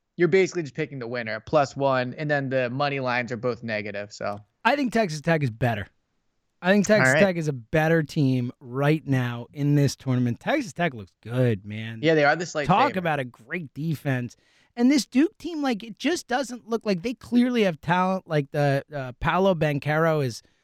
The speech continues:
Speaker 2: awesome. Like, he's gonna be a top three pick in the draft, probably. Like, that dude's super talented. That other guard they have is Griffin or whatever, super good in space. Like,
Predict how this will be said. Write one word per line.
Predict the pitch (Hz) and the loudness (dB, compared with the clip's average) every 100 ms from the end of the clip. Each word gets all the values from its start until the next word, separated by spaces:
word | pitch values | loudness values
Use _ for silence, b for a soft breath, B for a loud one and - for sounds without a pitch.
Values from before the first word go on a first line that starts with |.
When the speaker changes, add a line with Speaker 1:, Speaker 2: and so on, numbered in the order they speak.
| _ _ _ | _ _ _
Speaker 2:
awesome. | 147 156 - 190 185 _ | 2 2 0 -8 -12 _
Like, | 160 151 | -12 -10
he's | 123 143 | -8 -8
gonna | 139 156 | -2 -2
be | 147 | -2
a | 139 | -8
top | - 156 - | -6 -8 -8
three | 147 160 | -10 -10
pick | 143 156 | -6 -4
in | 143 | -4
the | |
draft, | 135 135 143 | -4 -6 -6
probably. | - 151 147 | -6 -4 0
Like, | 135 123 | 0 0
that | 139 131 | -4 -2
dude's | 143 135 | 0 0
super | - 156 131 | 2 0 -2
talented. | - 147 147 135 143 | -4 -2 -2 -4 -10
That | 131 131 | -8 -4
other | 151 | -2
guard | 139 151 143 | 2 2 2
they | 143 | 0
have | 143 139 | -2 -2
is | 117 - - | -6 -18 -12
Griffin | 143 156 160 160 | 0 2 2 2
or | 151 | 2
whatever, | 151 147 147 | 2 2 0
super | - - 185 165 160 | -2 0 2 2 4
good | 143 156 139 | 4 4 2
in | 135 | -4
space. | - 156 147 135 147 | -2 0 2 0 2
Like, | 135 | 0